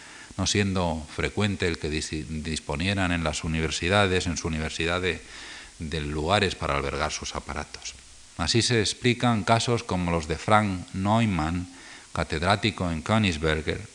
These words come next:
utilizando una pequeña herencia que recibió, de hecho recibió su esposa, ¿m? no él, para adquirir en mil ochocientos cuarenta y siete una casa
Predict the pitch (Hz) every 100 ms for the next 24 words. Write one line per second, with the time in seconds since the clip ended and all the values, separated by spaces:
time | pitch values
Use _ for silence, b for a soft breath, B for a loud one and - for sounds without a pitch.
0 | B B B B 87 73 80 78 101 104
1 | 98 101 101 85 - 101 101 95 87 85
2 | 107 101 87 80 76 78 80 - 80 95
3 | 104 101 - - - - 80 - 87 85
4 | 73 82 78 82 - 101 - 80 - -
5 | 120 78 - 98 - - B B B -
6 | 85 78 - 82 113 104 82 92 107 -
7 | 98 107 98 - 95 92 85 87 - 104
8 | 95 101 98 - 127 - 85 98